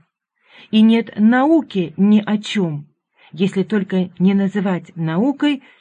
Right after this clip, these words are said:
чувственное восприятие». Книга третья, глава четвёртая, страница пятьдесят первая. Страница двести девяносто первая.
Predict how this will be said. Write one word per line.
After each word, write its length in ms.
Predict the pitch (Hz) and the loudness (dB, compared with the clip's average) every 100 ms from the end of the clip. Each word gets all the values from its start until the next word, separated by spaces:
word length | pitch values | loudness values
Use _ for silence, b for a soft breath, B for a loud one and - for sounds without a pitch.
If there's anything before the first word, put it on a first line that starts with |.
| _ | _
чувственное 760 | - 214 214 - 226 214 220 - | -6 -4 -6 -6 -2 0 -2 -6
восприятие». 1000 | 190 196 190 190 170 147 - 143 147 151 _ _ _ _ _ _ _ - | -10 -8 -8 -8 -8 -10 -12 -12 -12 -18 _ _ _ _ _ _ _ -8
Книга 320 | 196 202 190 | -2 -2 -2
третья, 480 | 196 185 165 170 151 | -2 -4 -4 -10 -10
глава 300 | 160 190 170 | -4 -2 -2
четвёртая, 680 | 165 185 220 247 208 160 151 b b _ | -6 -6 -4 -4 -4 -8 -10 b b _
страница 540 | - 208 190 208 226 | -6 0 0 0 -6
пятьдесят 460 | 214 196 202 220 208 | -8 -8 -6 -8 -6
первая. 500 | 208 170 156 151 151 - _ _ _ _ _ _ _ _ _ _ _ _ _ _ _ _ _ _ _ - | -4 -4 -8 -12 -14 -18 _ _ _ _ _ _ _ _ _ _ _ _ _ _ _ _ _ _ _ -20
Страница 760 | - 240 240 254 254 254 247 | -6 -2 0 -2 -2 -4 -2
двести 500 | 180 208 247 220 247 | -4 0 0 0 -4
девяносто 520 | 202 220 220 226 214 240 | -4 0 2 0 -2 -6
первая. 640 | 214 185 156 160 147 147 | -4 -4 -4 -6 -6 -10